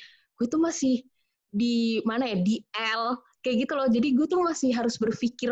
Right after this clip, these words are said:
panjang gitu, obrolannya mereka. Terus makin lama, makin lama gue, eh, ini kan, gue, apa namanya, gue menyadari kalau gila ya, banyak banget loh insight dari mereka yang baru gue dapet,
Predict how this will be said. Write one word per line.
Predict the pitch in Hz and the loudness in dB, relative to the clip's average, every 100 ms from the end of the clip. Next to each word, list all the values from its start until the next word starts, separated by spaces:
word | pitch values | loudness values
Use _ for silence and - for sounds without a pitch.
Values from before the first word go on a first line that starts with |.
| 240 | -4
panjang | 226 226 220 220 226 226 | 0 2 4 2 4 4
gitu, | 277 - 269 277 294 285 - _ - | 2 0 -2 0 0 -4 -14 _ -6
obrolannya | 214 220 220 226 226 | -4 0 0 0 2
mereka. | 226 254 285 - 254 254 269 - _ _ | 2 0 -6 -6 -4 -4 -6 -10 _ _
Terus | 277 320 - - _ _ | -4 -4 -8 -16 _ _
makin | - 208 220 208 | -8 -4 -2 -2
lama, | 208 | 0
makin | 214 208 214 | -2 -2 -4
lama | 196 247 | 0 2
gue, | 269 311 269 - - | 2 4 2 0 -6
eh, | 208 202 196 196 - _ _ _ - | -6 -4 -4 -4 -8 _ _ _ 0
ini | 269 240 | 0 0
kan, | 175 196 202 _ | -2 -4 -4 _
gue, | 220 269 269 - | 0 2 0 -2
apa | - 202 262 | -8 -2 2
namanya, | 240 226 226 | 4 4 6
gue | 254 | 6
menyadari | 254 220 180 185 233 | 6 4 2 0 0
kalau | 214 196 - - _ _ _ | -2 -4 -6 -20 _ _ _
gila | 208 233 | -2 0
ya, | 262 | 0
banyak | 240 196 196 208 | 2 2 0 -2
banget | 180 170 170 226 214 | -2 -2 -2 -2 -2
loh | 226 | -2
insight | - 190 208 202 | -2 -4 -2 -2
dari | 185 185 | 0 0
mereka | 185 175 175 220 | 0 -2 -4 -2
yang | 247 254 262 202 | 2 6 6 4
baru | 196 202 208 | 2 0 0
gue | 190 202 | 2 2
dapet, | 202 233 - - 233 | 2 -2 -4 -6 -6